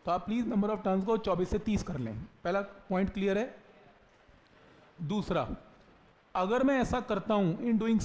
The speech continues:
so, resistance of coil increases to twenty-one ohm, अब problem हो गई। मैं number of turn तो बढ़ा दिए, चौदह ओम की जगह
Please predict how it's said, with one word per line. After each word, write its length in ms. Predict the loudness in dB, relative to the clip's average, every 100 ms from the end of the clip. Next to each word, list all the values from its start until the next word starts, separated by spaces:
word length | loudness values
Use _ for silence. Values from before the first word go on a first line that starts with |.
| 2
so, 200 | 0 -2 -8 -10 -20 -20 _ _ _ -2
resistance 600 | 0 4 2 4 2 2
of 120 | 0 -2 0
coil 260 | 2 2 0 -6 -18 -12 2
increases 600 | 4 4 2 2 2 0
to 140 | -2 -4
twenty-one 580 | 0 2 4 4 4 4
ohm, 140 | 2
अब 80 | 0
problem 340 | 0 0 2 4
हो 120 | 4
गई। 200 | 2 -2 -10 -20 -6 0
मैं 160 | 4
number 260 | 4 6 4
of 80 | 2
turn 140 | 2
तो 80 | 2
बढ़ा 200 | 2 2
दिए, 300 | 2 0 -2 -12 -20 -20 -20 -20 _
चौदह 300 | -2 2 4
ओम 320 | 4 4 4 4
की 120 | 2
जगह 420 | 2 4 2